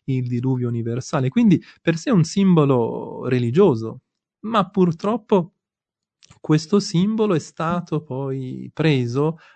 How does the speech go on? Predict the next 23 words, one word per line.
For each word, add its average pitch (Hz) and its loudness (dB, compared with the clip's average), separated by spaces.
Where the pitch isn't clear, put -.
adesso 139 -2
arbitrariamente 131 -2
da 123 -6
una 123 -2
certa 123 -6
cultura 180 -2
ed 156 0
è 170 4
stato 151 2
reso, 147 4
ed 135 -4
è 135 0
stato 156 -2
completamente 151 2
trasformato 135 -2
e 151 -2
diventa 180 2
il 143 4
simbolo 208 2
dell'unità 160 2
delle, 180 2
della 156 2
varietà, 135 -2